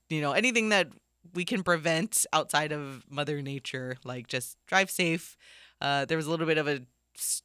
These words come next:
traffic slash stalled vehicle where I was, um, on Ala Moana and Ward-ish. But the thing <laughs> I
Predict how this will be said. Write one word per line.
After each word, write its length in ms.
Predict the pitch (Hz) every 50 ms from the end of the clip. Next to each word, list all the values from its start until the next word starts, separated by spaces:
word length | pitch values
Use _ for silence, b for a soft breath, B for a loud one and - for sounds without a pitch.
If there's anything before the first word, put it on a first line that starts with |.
| _ _
traffic 600 | - - - 175 156 151 - - 156 147 147 -
slash 320 | - - 156 143 139 156 -
stalled 360 | - - - 143 147 147 143
vehicle 440 | 135 131 135 147 139 - - 143 139
where 160 | 131 135 139
I 200 | 139 139 139 143
was, 420 | 143 139 139 139 135 135 123 120 - -
um, 480 | 127 127 123 120 110 92 82 73 156 - _ - - _ -
on 320 | 131 139 135 135 139 127 - -
Ala 160 | 165 185 196
Moana 640 | 190 190 180 175 175 175 175 170 170 170 170 160 -
and 560 | 139 143 143 143 143 139 139 135 127 120 120
Ward-ish. 1500 | 127 135 135 139 139 139 139 147 160 165 175 175 _ - - - - - - _ _ - 165 160 165 - - - - -
But 120 | - 208 -
the 80 | 226
thing 160 | 220 269 254 311
<laughs> 0 |
I 100 | 262